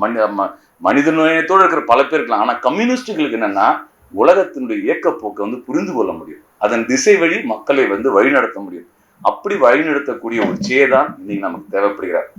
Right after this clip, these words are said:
அந்த சே வந்ததுன்னா முப்பத்தொன்பது வயசு தான் வாழ்ந்திருக்கிறாரு. எவ்வளவு நாள் வாழ்றது வாழ்க்கை முக்கியம் இல்லை, வாழக்கூடிய வாழ்க்கை அர்த்தமுள்ள வாழ்க்கையா வாழணும்னா சே குவேரா. எனக்கு சேனாலே வந்தோன்னா, இப்ப சே இதை படிக்கும்போது சொன்னேன், சே வந்து வெனிசுலா போயிருக்காரு,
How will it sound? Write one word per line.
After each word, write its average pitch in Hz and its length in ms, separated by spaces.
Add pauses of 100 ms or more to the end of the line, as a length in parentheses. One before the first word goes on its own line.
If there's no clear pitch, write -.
(400)
அந்த 151 340
சே 214 320
வந்ததுன்னா 120 600 (360)
முப்பத்தொன்பது 139 720
வயசு 120 200
தான் 131 160
வாழ்ந்திருக்கிறாரு. 101 580 (140)
எவ்வளவு 160 340
நாள் 175 240
வாழ்றது 147 420
வாழ்க்கை 135 420
முக்கியம் 110 360
இல்லை, 92 180 (480)
வாழக்கூடிய 131 680
வாழ்க்கை 123 420
அர்த்தமுள்ள 151 600
வாழ்க்கையா 120 420
வாழணும்னா 104 400 (140)
சே 101 180
குவேரா. 98 300 (440)
எனக்கு 120 260 (120)
சேனாலே 170 420
வந்தோன்னா, 156 260
இப்ப 135 180
சே 196 140
இதை 185 120
படிக்கும்போது 143 360
சொன்னேன், 110 200
சே 196 180
வந்து 170 380 (680)
வெனிசுலா 196 360
போயிருக்காரு, 104 440